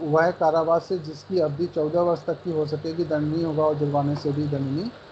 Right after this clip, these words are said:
किया जाएगा। यहाँ देखिए, अगर वो अपराध नहीं करता तो केवल सात वर्ष तक के लिए, और अपराध अगर कारित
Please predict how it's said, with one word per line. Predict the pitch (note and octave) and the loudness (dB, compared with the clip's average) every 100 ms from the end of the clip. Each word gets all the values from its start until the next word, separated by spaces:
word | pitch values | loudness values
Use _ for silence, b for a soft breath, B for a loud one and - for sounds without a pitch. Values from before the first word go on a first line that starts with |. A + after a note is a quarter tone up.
| - - - | -20 -12 0
किया | C#3 | 2
जाएगा। | B2+ B2 B2 B2 - - - | 2 0 0 -6 -12 -20 -4
यहाँ | D3 D#3+ | 0 0
देखिए, | F3 F#3 | 2 4
अगर | E3 F3 | 4 2
वो | F3 - - E3+ | 0 -6 0 0
अपराध | D#3 E3+ D#3+ | 4 4 4
नहीं | D3 D#3+ | 2 0
करता | - E3+ D#3+ F3+ | 0 -2 0 0
तो | F3+ | 0
केवल | D#3+ D3+ C#3 | -4 -2 -2
सात | C3+ C#3+ D3 | -2 -2 0
वर्ष | E3+ F3 - | 0 -2 -2
तक | F3 | -4
के | F#3+ | -4
लिए, | F#3 F#3+ G3 - - - D3 | -2 -2 -6 -12 -20 -8 0
और | E3 | 2
अपराध | E3 D#3 D#3+ D#3+ | 2 2 2 2
अगर | D#3 | 0
कारित | D3+ D3 C#3+ | 0 0 -2